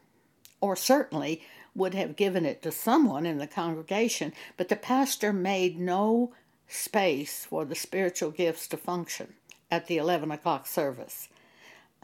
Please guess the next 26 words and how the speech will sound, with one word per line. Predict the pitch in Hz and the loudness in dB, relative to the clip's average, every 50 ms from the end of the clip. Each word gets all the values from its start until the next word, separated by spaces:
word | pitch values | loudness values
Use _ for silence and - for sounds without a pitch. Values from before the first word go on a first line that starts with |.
| - _ _ _ _ _ _ - | -20 _ _ _ _ _ _ 0
But | 160 180 - - | 0 0 2 0
the | 175 | -2
Bible | 160 - 175 220 302 349 427 330 | 0 2 4 4 4 4 4 2
class | - - - 190 147 135 - - | 2 2 0 0 0 0 0 -4
teacher | - - 143 143 - - 180 185 208 226 - _ _ _ _ - | -4 -4 -4 -4 -2 -2 -2 -2 -2 -4 -8 _ _ _ _ 4
always | - 254 302 311 285 247 160 113 85 - - - - - | 4 6 6 6 4 2 2 0 -4 -6 -8 -10 -6 -4
made | 165 160 143 139 139 151 165 - - - - _ _ _ _ _ | -2 0 0 0 0 -2 -2 -4 -8 -14 -20 _ _ _ _ _
way | - 156 165 170 165 147 143 151 180 | -4 0 2 2 2 2 2 0 -2
for | 180 - - 190 165 160 | -4 -4 -2 -2 -2 0
the | 156 165 147 151 156 - _ _ _ _ _ _ _ _ _ _ _ - | -2 -2 -4 -4 -4 -6 _ _ _ _ _ _ _ _ _ _ _ -4
gifts | - 190 190 185 180 - - - - - _ _ _ _ _ | 0 0 2 2 0 -4 -8 -10 -10 -12 _ _ _ _ _
to | - 190 180 | 0 2 2
surface. | 180 - - 196 208 240 233 - - - - - - - - - - _ _ _ _ _ _ _ _ _ _ _ _ _ _ _ _ _ _ _ _ _ _ _ _ _ _ _ _ _ _ _ _ _ _ _ _ _ _ _ _ _ _ _ _ _ _ | 2 2 0 0 2 2 0 -2 -6 -12 -14 -14 -14 -14 -16 -18 -20 _ _ _ _ _ _ _ _ _ _ _ _ _ _ _ _ _ _ _ _ _ _ _ _ _ _ _ _ _ _ _ _ _ _ _ _ _ _ _ _ _ _ _ _ _ _
We | - 196 214 294 302 285 | -4 0 4 4 6 6
recognize | 262 240 240 233 247 240 - 226 202 - - 185 190 185 180 175 165 151 160 - - - - - - _ _ _ _ _ _ _ - | 6 4 4 2 0 0 -2 -4 -4 -2 0 0 0 0 0 0 -2 -4 -4 -6 -6 -8 -8 -10 -14 _ _ _ _ _ _ _ -2
the | 170 - - - - | 0 0 0 0 -2
apple | 202 247 277 269 175 156 | 0 0 0 0 -2 -2
tree | - - - 185 170 151 151 160 | -4 -4 -4 -2 0 0 0 -2
by | 156 165 165 165 | -2 -4 -4 -6
the | 147 - - - 202 | -6 -8 -6 -2 -2
apples | 247 269 269 - 170 139 147 147 - - | -2 0 -2 -4 -8 -8 -8 -8 -8 -8
that | - - - | -8 -10 -6
come | - - 190 175 165 | -4 -2 0 0 0
on | 175 175 175 | 0 0 -2
the | 175 180 | -4 -4
tree. | 180 - - - 262 277 220 - - - - | -4 -4 -4 -2 0 0 0 -2 -4 -10 -16